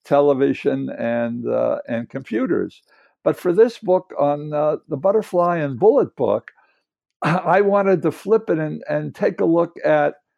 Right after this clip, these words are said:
uh, exemplary, uh, teachers, people who, uh, teachers who had used technology and made it so much a part of their repertoire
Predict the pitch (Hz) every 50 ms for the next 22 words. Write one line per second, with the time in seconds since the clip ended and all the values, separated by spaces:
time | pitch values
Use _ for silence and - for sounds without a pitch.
0 | _ _ _ _ _ - 135 135 135 135 135 135 139 - - 165 165 139 120 120
1 | 104 139 180 202 233 220 - - 165 143 123 110 101 95 90 90 98 - _ _
2 | _ _ _ _ _ _ _ _ - - 123 123 120 123 123 - - - 220 226
3 | 214 - - - 117 - - - - - _ _ _ _ _ _ - - 214 220
4 | 208 - 202 202 202 185 170 165 165 165 165 165 160 165 - _ _ _ _ _
5 | _ - - 139 139 135 - - 220 208 - - 202 202 190 165 - - 180 175
6 | 170 156 143 156 160 156 151 147 - _ _ _ _ _ - 110 127 143 214 247
7 | 247 220 - - - - 175 156 - - 156 151 147 147 147 147 151 156 147 123
8 | - 170 165 160 156 156 - _ - - - _ - 151 147 156 160 165 196 202
9 | 208 196 196 180 - - - - 202 202 214 208 196 196 190 - - - - 143
10 | - - - - - 190 196 196 185 180 156 165 165 156 151 170 185 196 - -
11 | 165 - - - 135 123 123 120 113 117 123 123 -